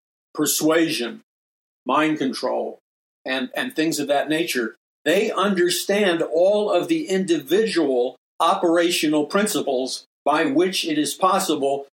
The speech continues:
to radically transform any set individual into an entirely new set of belief systems, ideas, and perceptions that are dictated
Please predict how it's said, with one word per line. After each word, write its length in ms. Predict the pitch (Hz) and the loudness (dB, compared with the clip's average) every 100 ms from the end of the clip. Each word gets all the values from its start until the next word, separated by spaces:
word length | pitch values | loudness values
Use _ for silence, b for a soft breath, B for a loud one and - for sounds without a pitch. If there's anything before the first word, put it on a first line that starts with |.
| - | -6
to 240 | 151 135 123 | -4 -2 0
radically 580 | 165 196 202 196 180 175 | 2 2 2 0 0 -2
transform 840 | - 175 170 165 - 175 160 151 160 | -2 0 0 -2 -2 0 2 0 -2
any 400 | 175 196 196 185 | 0 0 0 -4
set 380 | - 180 185 175 | 0 0 0 -2
individual 880 | 175 151 151 180 - 135 127 127 - _ _ _ _ _ | -2 -2 0 0 0 -2 -2 -4 -6 _ _ _ _ _
into 600 | 180 196 196 - 175 165 160 | 0 0 0 2 2 2 2
an 100 | 147 | 0
entirely 960 | 147 143 - 180 190 190 175 180 165 - _ - | -2 -2 0 2 4 2 2 2 -2 -8 _ -12
new 800 | 127 143 185 220 226 208 214 - _ _ _ - | -6 0 2 4 4 2 0 -2 _ _ _ -6
set 520 | - 170 165 - - - | 0 2 2 0 -6 -4
of 200 | 139 - | -4 -2
belief 400 | 139 156 180 - | 0 2 0 0
systems, 560 | 160 151 - 151 147 | -2 -2 0 0 0
ideas, 640 | 131 131 123 165 165 147 | 0 0 0 2 2 0
and 120 | 147 135 | -4 -4
perceptions 840 | 131 160 143 - 131 139 - - _ _ _ _ _ _ | -2 0 0 -2 -4 -4 -6 -10 _ _ _ _ _ _
that 180 | 151 151 | 0 2
are 280 | 151 143 - | 2 0 0
dictated 800 | 190 226 - 175 165 151 151 | 0 0 0 0 2 2 0